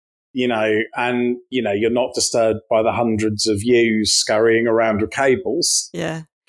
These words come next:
Speaker 2: It'd be the kind of thing that, like, ruined all future relationships 'cause your partners would be like,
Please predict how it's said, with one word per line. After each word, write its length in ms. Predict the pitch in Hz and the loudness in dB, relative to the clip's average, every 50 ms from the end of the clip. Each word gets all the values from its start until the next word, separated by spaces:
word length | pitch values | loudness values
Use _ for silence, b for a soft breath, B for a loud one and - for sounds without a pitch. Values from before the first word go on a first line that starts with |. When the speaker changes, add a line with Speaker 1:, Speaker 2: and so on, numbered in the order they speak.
| B B | B B
Speaker 2:
It'd 100 | - 190 180 | -6 -4 -2
be 120 | 226 233 | 0 0
the 60 | 233 | 0
kind 260 | 233 - 233 233 233 220 | 0 0 0 0 0 0
of 60 | 214 | 2
thing 180 | 226 220 226 | 0 0 2
that, 120 | 208 185 160 | 0 0 -2
like, 220 | 180 175 151 175 | -2 -2 -2 0
ruined 520 | 180 190 185 185 175 175 170 165 160 - - | 0 2 2 2 0 -2 -4 -6 -8 -8 -4
all 200 | - 170 170 175 | -2 -2 -2 -2
future 360 | - - 185 147 135 - 175 | -2 -2 -4 -4 -2 -2 0
relationships 720 | 165 165 160 160 165 - - 165 160 - 160 - - - - | 0 2 2 2 0 0 -2 -4 -4 -2 -2 -2 -2 -4 -8
'cause 220 | - - 156 147 | -4 -4 -2 0
your 80 | 156 156 | 0 0
partners 540 | 151 - 165 160 156 - 151 151 147 139 - | 0 0 0 0 0 0 0 0 -2 -2 -2
would 160 | 151 143 - | -4 -4 -2
be 180 | - 151 156 147 | -2 -2 0 0
like, 520 | 143 139 143 139 127 - - - - _ | 0 0 0 -2 -2 -4 -6 -14 -14 _